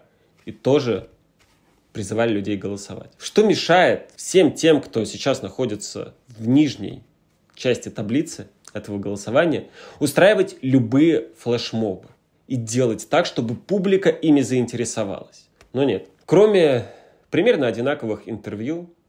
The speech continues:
кроме примерно одинаковых сожалеющих выступлений, кроме легких протестов, причем выполненных недостаточно качественно, мы абсолютно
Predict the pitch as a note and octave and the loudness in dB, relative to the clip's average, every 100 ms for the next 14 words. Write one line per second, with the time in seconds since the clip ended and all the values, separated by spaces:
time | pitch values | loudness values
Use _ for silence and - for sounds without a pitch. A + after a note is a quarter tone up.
0 | _ _ _ _ _ D#3+ G#3 F#3 A2+ G2 | _ _ _ _ _ 2 4 4 2 -2
1 | - D#3+ A3+ F3 C#3+ C#3+ F3 E3+ C3+ A#2 | -6 2 2 4 2 4 0 0 0 0
2 | G#2+ - _ - E3 B2+ D#3 E3+ D3+ B2 | -2 -8 _ -4 0 2 4 4 2 0
3 | - A2+ - - G#2+ A2+ - A2+ C#3+ F3+ | -6 -10 -14 -18 -10 -10 -8 -4 0 2
4 | E3+ D#3 - A3 G#3 C3 G2+ G2+ _ - | 0 -4 4 6 6 0 -4 -12 _ 0
5 | C#3+ G3+ - - - A2+ - F3+ F3+ C#3+ | 4 4 2 -14 -8 -8 -6 -8 -8 -16
6 | - _ B2 - A2+ G2 F#2+ _ _ _ | -18 _ -10 -4 -4 -6 -10 _ _ _
7 | G#2+ C3 C3 G#2+ G2+ G2 - _ A2+ A2+ | -12 -8 -4 -4 -6 -10 -16 _ -8 -8
8 | - A2 - G#2 F#2+ C3 - - - A#2 | -8 -10 -10 -14 -8 -10 -10 -16 -10 -10
9 | G#2 A#2+ F#3 G3 G3 G#3+ - B2+ C#3 F3+ | -6 2 2 4 0 0 2 4 4 0
10 | G3 G3 | -4 -6